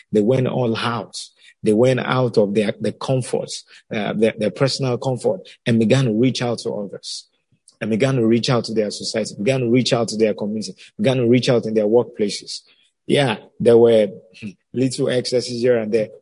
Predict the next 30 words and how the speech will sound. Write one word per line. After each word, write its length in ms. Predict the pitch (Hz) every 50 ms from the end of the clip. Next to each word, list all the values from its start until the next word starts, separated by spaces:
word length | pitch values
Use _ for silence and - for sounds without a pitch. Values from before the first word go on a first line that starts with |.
| _ _
but 180 | 104 107 101
many 480 | 95 92 95 101 110 120 127 127 127 123
souls 440 | 107 - - 120 117 110 110 95 -
were 120 | 101 95
saved. 500 | - - - 110 107 - - - _ - _ _ - - _ _ _
A 120 | - 110 104
lot 260 | 104 113 123 131 131
of 160 | 127 113 101
appearance 600 | 101 101 101 - - 135 123 120 120 113 113 101 95
got 240 | - 123 120 117
saved 600 | - - - - 127 120 117 107 92 87 - - - _ _ _ _ _ -
during 340 | - 123 117 113 113 113 104
the 160 | 107 - -
S 340 | 123 120 113 - - - 113
U 360 | 107 101 98 95 92 92 - _ _ _ _ _ _ _ _ _
movement, 520 | - 101 95 92 98 92 85 78 - - - - _ _ _ _ _ _ _
the 100 | 107 92
Scripture 540 | - - - - 135 120 - - 131 120 113
Union 640 | 101 98 107 110 107 107 107 101 101 98 95 - _ _ _ _ _ _ _ _
revival. 800 | 95 95 90 87 87 107 95 92 92 85 98 - - - - _ _ _ _ _ _ _ _ _ _ _ - _ _ _
Praise 340 | - - 104 104 104 95 87
God. 280 | - 120 104 92 - - - _ _ _ _ _ _ _ _ _ _ _ _ _ _ _ _ _
And 200 | - 101 98 101
then, 340 | 117 120 120 123 120 120 117 - - _ _ _ _
uh, 140 | - 113 104 - _ -
God 240 | 120 123 123 104
began 280 | 104 113 101 127 123 117
to 140 | 110 101 90
bring 500 | 85 85 92 110 123 123 120 123 113 104 -
in 440 | - 120 117 113 110 107 107 101 -